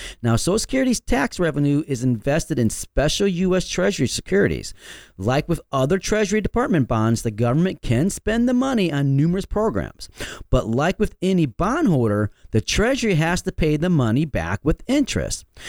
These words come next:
So Social Security redeems the securities to meet its responsibilities. That borrowing power the rumor that the government is snatching money from Social Security and leaving a pile of I O Us behind. But in reality,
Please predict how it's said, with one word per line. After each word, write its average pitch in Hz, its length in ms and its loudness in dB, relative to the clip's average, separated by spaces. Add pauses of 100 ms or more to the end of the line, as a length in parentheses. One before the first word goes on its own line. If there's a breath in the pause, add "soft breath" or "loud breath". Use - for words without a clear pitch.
(140)
So 143 160 0
Social 208 240 0
Security 220 400 0
redeems 180 540 0
the 202 100 -2
securities 165 720 -2
to 123 140 -2
meet 127 440 2
its 143 240 -2
responsibilities. 110 1160 0 (720 loud breath)
That 165 360 -2
borrowing 208 380 2
power 151 640 0 (600)
the 107 300 -2
rumor 170 420 2
that 156 180 -2
the 139 60 -8
government 156 360 0
is 127 100 -2
snatching 147 420 0
money 147 260 2
from 135 260 -2
Social 143 160 0
Security 151 560 0
and 131 240 0
leaving 156 260 2
a 135 60 0
pile 135 300 0
of 117 180 0
I 143 240 -2
O 135 120 2
Us 143 220 0
behind. 131 540 0 (420 loud breath)
But 151 160 2
in 147 60 2
reality, 156 680 0